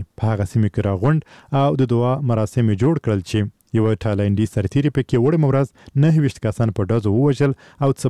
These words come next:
باندې پنځوس نور یې ټپیان کړل. دغه سرتیری پر خلکو تر اوولس ساعته ډزو وروسته د امنیتي ځواکونو لخوا ووژل سو. د تایلند د روغتیا وزیر انوتن چارن ویراکول پرون وویل چې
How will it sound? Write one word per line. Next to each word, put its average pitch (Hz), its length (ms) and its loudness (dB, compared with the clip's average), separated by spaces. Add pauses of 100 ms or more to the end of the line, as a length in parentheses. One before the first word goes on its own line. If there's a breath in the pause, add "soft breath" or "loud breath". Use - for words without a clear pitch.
باندې 131 360 0
پنځوس 123 380 2 (120)
نور 143 200 2
یې 107 160 0
ټپیان 101 460 -2
کړل. 104 180 0 (680)
دغه 107 200 0
سرتیری 135 460 0 (340 loud breath)
پر 131 160 0
خلکو 147 380 0
تر 131 120 0
اوولس 123 360 0
ساعته 120 320 -2 (100)
ډزو 127 280 0
وروسته 131 380 0 (240)
د 117 100 0
امنیتي 110 320 0
ځواکونو 135 400 2
لخوا 120 220 -2 (200)
ووژل 101 420 0
سو. 107 120 -2 (520)
د 135 180 0
تایلند 117 400 0
د 104 100 0
روغتیا 104 400 -2
وزیر 104 280 0 (420 soft breath)
انوتن 135 460 2 (220)
چارن 135 260 0 (380 soft breath)
ویراکول 123 560 0
پرون 156 220 2
وویل 101 360 0
چې 104 120 -2